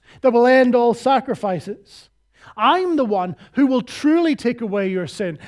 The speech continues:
I am the great high priest who will stand mediating between you and God. I am the one who will permanently bring you into the presence of the God who made you,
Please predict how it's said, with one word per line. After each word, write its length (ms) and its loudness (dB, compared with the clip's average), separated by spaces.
I 540 4
am 200 0
the 80 0
great 340 -2
high 240 -4
priest 640 -12
who 100 2
will 120 2
stand 640 2
mediating 560 2
between 400 -2
you 440 0
and 260 -2
God. 480 2
I 180 2
am 140 2
the 80 2
one 200 2
who 120 0
will 160 -4
permanently 640 -4
bring 420 -2
you 220 -2
into 420 -2
the 140 -2
presence 520 -4
of 80 -10
the 80 -8
God 460 -2
who 80 -4
made 460 -2
you, 200 -8